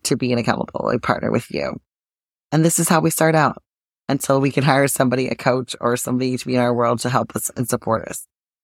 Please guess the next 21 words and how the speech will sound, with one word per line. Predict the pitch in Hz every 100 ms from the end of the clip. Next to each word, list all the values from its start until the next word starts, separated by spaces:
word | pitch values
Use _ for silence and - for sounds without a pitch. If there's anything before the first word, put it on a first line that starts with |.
| _
Free | - 165
tools. | 156 151 117 - - _ _ _ _ _ _ _ _ _ _
Timer, | - 147 147 165 190 208 - _
set | - 147 143
a |
timer | - 160 160
for | 156 170
yourself, | 170 - 180 196 - _ 156
accountability | - 156 151 147 131 127 127
partner. | 131 85 107 117 - _ _ _ _
And | 156 151
they're | 143 131 -
both | 131 139 - - -
on | 143 139
your | 139
phone | - 123
right | 120 90
now. | 95 - - _ _ _ _ _ _
Go | 151 151 170
message | 165 151 - 131 -
them, | 113 123 120